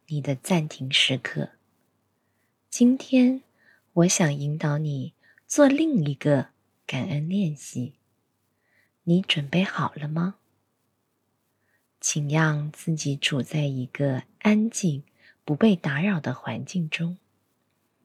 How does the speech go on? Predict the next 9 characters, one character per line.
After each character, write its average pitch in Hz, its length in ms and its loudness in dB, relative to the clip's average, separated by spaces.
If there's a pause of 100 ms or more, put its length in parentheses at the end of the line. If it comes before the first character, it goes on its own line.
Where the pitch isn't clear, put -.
(180)
让 151 480 -4
身 175 300 -2
心 185 460 -2
安 220 200 4
顿 214 240 2
下 143 300 -4
来， 123 320 -6 (1000)
坐 302 300 4
着 - 400 -2